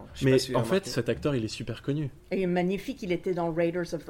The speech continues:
Speaker 3: Lost
Speaker 1: Vraiment,
Speaker 3: Ark.
Speaker 1: c'est,
Speaker 2: C'est
Speaker 1: c'est
Speaker 2: pour
Speaker 1: la
Speaker 2: ça.
Speaker 1: première fois
Speaker 2: C'est pour
Speaker 1: qu'un
Speaker 2: ça.
Speaker 1: acteur m'a,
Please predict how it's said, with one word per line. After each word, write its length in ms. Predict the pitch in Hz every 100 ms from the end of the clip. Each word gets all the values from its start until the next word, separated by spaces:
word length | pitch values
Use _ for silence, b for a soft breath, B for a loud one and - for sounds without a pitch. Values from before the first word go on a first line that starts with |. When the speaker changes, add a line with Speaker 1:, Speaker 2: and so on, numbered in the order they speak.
| 151
Speaker 3:
Lost 300 | 147 156 127
Speaker 1:
Vraiment, 200 | 131 156
Speaker 3:
Ark. 260 | 180 175 165
Speaker 1:
c'est, 80 |
Speaker 2:
C'est 40 | 151
Speaker 1:
c'est 40 |
Speaker 2:
pour 60 | 135
Speaker 1:
la 80 | 123
Speaker 2:
ça. 40 |
Speaker 1:
première 340 | - 202 190 -
fois 140 | 185
Speaker 2:
C'est 40 | 175
pour 100 | 147
Speaker 1:
qu'un 60 |
Speaker 2:
ça. 60 | 139
Speaker 1:
acteur 240 | 131 160
m'a, 120 | 151